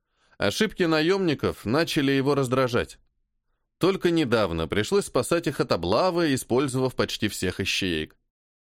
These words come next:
Какого демона банда остановилась на отдых возле дороги, было непонятно.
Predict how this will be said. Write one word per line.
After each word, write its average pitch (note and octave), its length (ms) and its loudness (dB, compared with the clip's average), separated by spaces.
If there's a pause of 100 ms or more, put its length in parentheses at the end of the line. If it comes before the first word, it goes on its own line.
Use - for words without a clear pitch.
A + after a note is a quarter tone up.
Какого G#3+ 360 0
демона F#3 420 2
банда C3 440 2
остановилась G#2+ 680 -2
на G2 160 0
отдых A2 420 -2
возле G#2 320 0
дороги, F#2+ 480 0
было G#2+ 280 0
непонятно. E3 840 -2